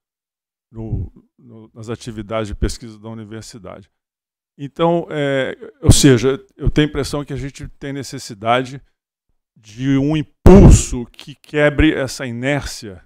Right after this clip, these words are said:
né, que a, a, a nosso, nosso setor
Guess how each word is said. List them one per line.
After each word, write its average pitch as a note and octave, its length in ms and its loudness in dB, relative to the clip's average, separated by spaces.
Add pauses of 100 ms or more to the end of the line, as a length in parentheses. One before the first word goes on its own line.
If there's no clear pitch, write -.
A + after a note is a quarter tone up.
né, B2 360 -20
que A2+ 400 -14 (380)
a, A2 360 -20 (280)
a, A#2+ 40 -20
a - 20 -20
nosso, A2 560 -8
nosso G#2+ 260 -10
setor - 760 6